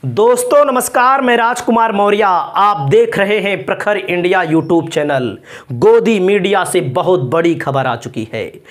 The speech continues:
गोदी मीडिया का सबसे बड़ा चैनल है आज तक। आज तक की सबसे बड़ी स्टार एंकर है अंजना ओम कश्यप।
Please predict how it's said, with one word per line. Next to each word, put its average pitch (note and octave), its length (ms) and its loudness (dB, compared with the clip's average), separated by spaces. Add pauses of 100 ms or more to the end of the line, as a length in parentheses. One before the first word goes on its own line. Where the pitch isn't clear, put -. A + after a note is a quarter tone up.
(260)
गोदी C4+ 380 2
मीडिया B3+ 440 2
का C4+ 200 -2
सबसे A3 560 0
बड़ा A#3 260 0
चैनल G#3 380 -2
है A3 140 -2 (140)
आज D3+ 280 -2
तक। - 300 -8 (500)
आज A4 380 2
तक E4+ 220 0
की E4+ 120 4
सबसे D4+ 500 -2
बड़ी C4+ 480 -2
स्टार C#4+ 420 0
एंकर A#3 460 0
है C4 200 0
अंजना G3 540 0
ओम F3 320 0
कश्यप। - 520 -6